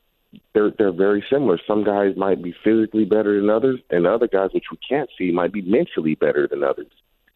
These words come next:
And so, I mean, you, you can, I can name a litany of guys, not, not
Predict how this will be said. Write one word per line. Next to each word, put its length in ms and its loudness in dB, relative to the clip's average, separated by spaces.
And 320 0
so, 260 0
I 40 -2
mean, 200 2
you, 180 0
you 180 0
can, 240 0
I 100 -2
can 160 -2
name 180 2
a 60 2
litany 400 2
of 80 0
guys, 360 0
not, 280 -4
not 240 -2